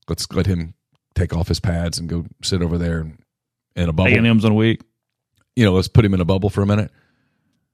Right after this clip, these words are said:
Speaker 1: I would be interested to see who got the reps.
Speaker 2: I,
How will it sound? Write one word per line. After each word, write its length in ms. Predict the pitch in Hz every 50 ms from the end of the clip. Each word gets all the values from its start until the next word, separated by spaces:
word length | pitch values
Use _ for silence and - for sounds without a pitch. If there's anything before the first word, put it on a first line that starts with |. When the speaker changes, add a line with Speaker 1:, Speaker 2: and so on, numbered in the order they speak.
| _ _ _ _ _ _ _ _ _ -
Speaker 1:
I 60 | 92 101
would 160 | 110 113 101
be 140 | 104 113 104
interested 480 | - - 110 104 - 113 107 110 113 104
to 60 | 107
see 140 | - - 113
who 100 | 104 107
got 200 | 104 104 104 -
the 80 | - 87
reps. 360 | 98 104 92 - - - - - _ _ _ _ _ _ _ _ _ _ _ _ _ _ _ _ _
Speaker 2:
I, 120 | - -